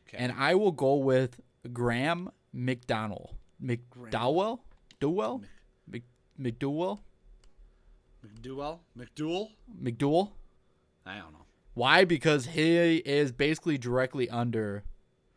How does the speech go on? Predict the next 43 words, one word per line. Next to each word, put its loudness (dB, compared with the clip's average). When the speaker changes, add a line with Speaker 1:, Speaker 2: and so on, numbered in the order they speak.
Speaker 2:
uh, -4
Lowry. -4
So 4
I 6
didn't 4
wanna 4
scroll 2
any 0
further. -4
So -12
that's 8
who's 2
gonna 6
be 4
my 8
lock 4
for 2
the 2
week 0
Speaker 1:
And -12
Speaker 2:
now. 4
Speaker 1:
And -8
a -10
nice -6
McDowell. -8
You -10
gotta -4
imagine -10
there's -14
some -18
Irish -14
there, -14
too. -16
Speaker 2:
There 8
has 4
to -10
be -4
some -10
Irish -6
there -6
as -6
Speaker 1:
Yeah. -6
Speaker 2:
well. -8